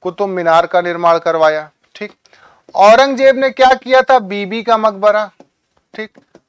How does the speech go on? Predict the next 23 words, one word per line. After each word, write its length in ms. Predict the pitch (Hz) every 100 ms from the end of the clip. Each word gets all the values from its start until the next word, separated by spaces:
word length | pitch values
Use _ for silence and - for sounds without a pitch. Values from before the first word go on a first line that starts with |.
| _
बीबी 420 | 151 170 185 185 214
का 140 | 214
मकबरे 480 | 202 180 170 185 202
का 120 | 208
निर्माण 400 | 202 190 190 190
करवाया 460 | 190 190 185 180 170
औरंगाबाद 600 | 156 147 165 170 165 160
में। 180 | 160 175 _ _ _ _ _
सुल्तान 600 | - 220 214 240 247 262
इब्राहिम 520 | 254 208 233 233 247
ने 280 | 254 269 254 _ _ -
अटाला 500 | 180 190 185 202 220
मस्जिद 440 | 220 196 190 220 _ _ _ _ _ _ _ _ -
और 180 | 180
झाझरी 520 | 160 160 165 160 180 208
मस्जिद 440 | 208 170 196 185
का 140 | 202
निर्माण 380 | 196 190 185 185
कराया 400 | 180 180 180 175
जौनपुर 480 | 151 143 156 156 165
में, 200 | 170 175 _ _ _ _ - _ _ _ -
ठीक, 160 | 185
अटाला 440 | - 151 165 170